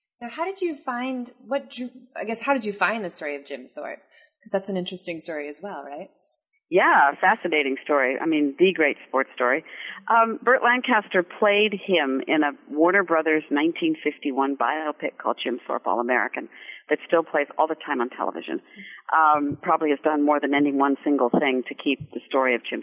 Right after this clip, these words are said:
Speaker 2: Thorpe in the public eye. Um, so when I was doing research at U S C at the Warner Brothers Collection, I had to do research on the production of that movie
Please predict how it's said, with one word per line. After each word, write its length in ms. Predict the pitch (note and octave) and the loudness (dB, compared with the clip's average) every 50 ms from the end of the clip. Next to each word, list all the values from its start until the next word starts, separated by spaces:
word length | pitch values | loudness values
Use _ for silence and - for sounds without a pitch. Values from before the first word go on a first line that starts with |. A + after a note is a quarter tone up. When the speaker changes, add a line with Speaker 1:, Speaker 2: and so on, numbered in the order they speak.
| - - | -8 -4
Speaker 2:
Thorpe 260 | - A#2+ G2 - - - _ _ _ _ - | -2 -2 -2 -4 -6 -20 _ _ _ _ -10
in 140 | - B2+ B2 | -6 -4 -2
the 60 | A2 | -2
public 380 | - - - - - A2 A2+ - | -4 -2 -4 -4 -4 -4 -4 -4
eye. 260 | A2 F#2+ F2 F2+ - - - - - - - - - - - - - - | -4 -4 -4 -6 -10 -14 -18 -20 -20 -16 -14 -14 -14 -14 -14 -8 -2 2
Um, 420 | B3 D3+ D3+ D3+ D3 D3 - - - _ _ _ _ _ | 4 4 4 4 2 -2 -6 -6 -12 _ _ _ _ _
so 100 | - G#3+ | 0 0
when 140 | F3+ G#3 G#3 | 2 2 4
I 100 | G#3+ G#3+ | 2 2
was 100 | A3 A3 | 2 2
doing 200 | - G#3+ G3 F#3 | 2 4 4 6
research 440 | F#3 G#3+ A#3 - - D#3 D3 E3+ - - - | 4 4 2 2 2 2 2 0 -2 -4 -6
at 120 | D3+ - | -4 2
U 140 | C#3+ E3 E3 | 4 4 4
S 100 | F3 E3+ - - | 4 2 -2 0
C 180 | E3+ D3+ D3 D#3+ | 0 0 0 -2
at 80 | F3 | -4
the 80 | - D#3 | -4 -2
Warner 220 | C#3+ D3 C#3+ D3 | 0 0 0 2
Brothers 240 | C3+ C#3+ C#3 C#3+ C#3 - - | 0 0 -2 -2 -4 -8 -8
Collection, 500 | - B2+ - - - - - C#3+ D3+ D#3 - | -6 -4 -4 -4 -6 -8 -6 -6 -6 -6 -4
I 140 | - C#3+ D3+ | -4 -6 -4
had 180 | D#3 D#3 D3 - - - | -2 -4 -4 -4 -6 -14
to 60 | - _ - | -20 _ -4
do 360 | - D3 C#3+ C#3+ C#3+ C#3 C3+ B2+ | 0 2 2 2 2 0 -2 -2
research 460 | C3+ D3 C#3+ - - C#3 - - - | -2 -2 -2 -2 -2 -4 -2 -2 -4
on 120 | C#3+ C#3 | -6 -4
the 60 | C#3 | -6
production 480 | - - D3 A#2+ G#2+ - - - - G#2 | -6 -6 -4 -4 -4 -4 -4 -6 -4 -4
of 60 | F#2 | -2
that 200 | - C3+ B2 - | -2 -4 -4 -2
movie 320 | A#2+ A#2+ A#2 C3 D3+ - | -2 -2 -2 -2 -4 -6